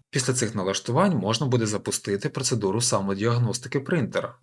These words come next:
Під час цієї процедури нагрівається сопло, нагрівається стіл, а також автоматично розраховується зміщення по вісі Z.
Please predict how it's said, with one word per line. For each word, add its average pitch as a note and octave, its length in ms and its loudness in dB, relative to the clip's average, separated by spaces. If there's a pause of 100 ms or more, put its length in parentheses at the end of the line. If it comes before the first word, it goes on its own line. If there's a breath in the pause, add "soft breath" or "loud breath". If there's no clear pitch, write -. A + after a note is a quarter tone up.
(120)
Під B2 140 -2
час G#2 180 2
цієї E2+ 220 -4
процедури C3+ 520 -2
нагрівається G#2 580 -2
сопло, G#2+ 440 0
нагрівається G2 640 0
стіл, G2 460 -4 (260)
а A#2+ 160 4
також A#2 460 0
автоматично A2 680 -2
розраховується A#2 760 0
зміщення A#2 540 2
по C3 160 2
вісі G#2+ 320 0
Z. - 380 -2